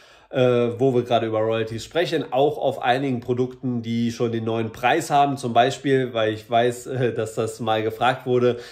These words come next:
äh, Popsockets haben sich jetzt tatsächlich welche verkauft, auch für neunzehn neunundneunzig. Und, ähm, ich bin mir jetzt gar nicht ganz genau sicher, aber um die vier,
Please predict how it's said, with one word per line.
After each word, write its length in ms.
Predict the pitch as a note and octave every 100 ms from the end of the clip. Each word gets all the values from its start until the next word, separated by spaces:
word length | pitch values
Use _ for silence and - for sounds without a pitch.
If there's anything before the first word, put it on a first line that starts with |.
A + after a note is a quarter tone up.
| - -
äh, 240 | B2+ B2
Popsockets 640 | E3+ - - C3+ A#2+ -
haben 100 | B2
sich 140 | B2 B2+
jetzt 180 | C3+
tatsächlich 600 | - B2+ D#3+ D3+ C#3+ C3 - - _
welche 280 | C3+ C#3 C3
verkauft, 520 | B2+ - C#3+ D#3 -
auch 160 | C3+ B2+
für 120 | C3+
neunzehn 500 | A#2+ C3 C3+ C3 A#2+
neunundneunzig. 1040 | A#2 A#2 A2 A#2 D#3+ F#3+ - D#3+ D3+ - - - _
Und, 440 | C#3 C3+ C3+ C3+ C3+
ähm, 520 | B2 A#2+ A#2 A#2 -
ich 420 | B2+ - _ _
bin 480 | - B2+ D3 C3+ B2+
mir 140 | B2+ B2
jetzt 200 | A#2+ -
gar 140 | A#2+
nicht 180 | A#2+ A#2+
ganz 280 | B2+ B2 B2+
genau 260 | A2 A2
sicher, 240 | A#2+ D#3 D#3+
aber 220 | G#2+ G#2+
um 180 | C3+ C3+
die 220 | B2 A#2+
vier, 1080 | - - C#3 E3+ F3 E3 D#3 D#3 C#3+ -